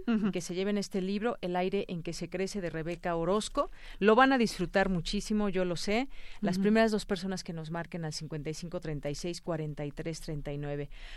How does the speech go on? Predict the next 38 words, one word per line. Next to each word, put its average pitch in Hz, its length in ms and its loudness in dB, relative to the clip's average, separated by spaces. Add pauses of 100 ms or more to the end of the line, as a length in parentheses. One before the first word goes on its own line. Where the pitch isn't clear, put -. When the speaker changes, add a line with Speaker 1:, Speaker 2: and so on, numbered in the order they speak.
(120)
Speaker 2:
Pues - 300 0
nada, 262 300 4
agradecerte 202 680 2
esta 226 220 2
visita 190 160 -2
cita, 240 440 2
que 226 120 -2
hayas 190 220 0
escrito - 300 -4
este 190 200 -2
libro. 214 380 2
Oye, 247 200 -2
ya 240 140 4
no 269 160 2
comentamos 220 580 2
rápidamente 208 600 0
la, 185 180 4
la 180 440 2 (300)
película 247 440 6
de 220 80 6
los 190 200 2
adioses, 254 480 0
que 208 100 0
también 226 160 6
Speaker 1:
Bueno, 269 240 12
Speaker 2:
trata 320 180 12
de 233 60 8
su - 180 -2
vida. 262 380 -2
Speaker 1:
yo 226 160 12
dije, 233 200 12
"La, 170 240 10
la 156 180 6
voy 185 240 8
a - 40 12
ir 269 80 12
a 285 100 12
ver", 262 460 12